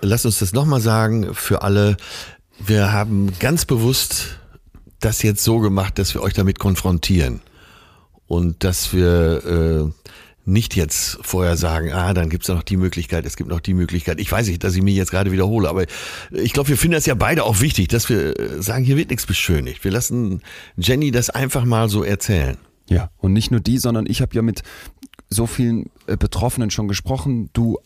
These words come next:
Speaker 2: äh, zumindest auch mit vielen. Ich mach's, mach's ja für die Podcasts die ganze Zeit, aber wir hatten ja
Speaker 1: Ja.
Speaker 2: hier auch schon Leute, die davon erzählt haben, hier bei uns als Gast. Und das werden wir auch einfließen lassen.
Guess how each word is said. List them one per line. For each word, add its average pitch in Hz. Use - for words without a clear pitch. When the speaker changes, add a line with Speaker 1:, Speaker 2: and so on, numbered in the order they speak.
Speaker 2:
äh, 95
zumindest 107
auch 101
mit 98
vielen. 147
Ich -
mach's, 110
mach's 113
ja 110
für 95
die 90
Podcasts -
die 98
ganze 104
Zeit, 117
aber 92
wir 101
hatten 117
ja 92
Speaker 1:
Ja. -
Speaker 2:
hier 95
auch 110
schon 101
Leute, 101
die 92
davon 95
erzählt 98
haben, 92
hier 87
bei -
uns 87
als 87
Gast. -
Und 98
das 107
werden 120
wir 107
auch -
einfließen 98
lassen. 90